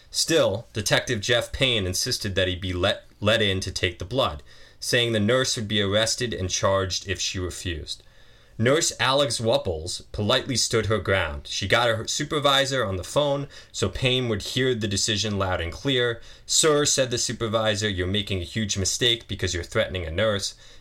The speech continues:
Payne snapped. He seized hold of the nurse,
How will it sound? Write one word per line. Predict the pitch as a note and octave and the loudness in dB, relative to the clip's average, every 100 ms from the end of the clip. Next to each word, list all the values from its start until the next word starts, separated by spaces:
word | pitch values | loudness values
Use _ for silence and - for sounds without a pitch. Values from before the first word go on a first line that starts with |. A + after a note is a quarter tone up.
| - | -6
Payne | - C#3+ D3+ | 2 2 2
snapped. | - A#2 G#2+ G#2 - | 0 2 2 0 -4
He | - | -4
seized | G2 - B2+ C3+ C3+ | -2 0 0 0 -2
hold | - B2 B2 | -2 -4 -4
of | G#2 | -4
the | F#2 | -2
nurse, | F2+ B2+ C#3 C3+ - | 0 2 2 0 -8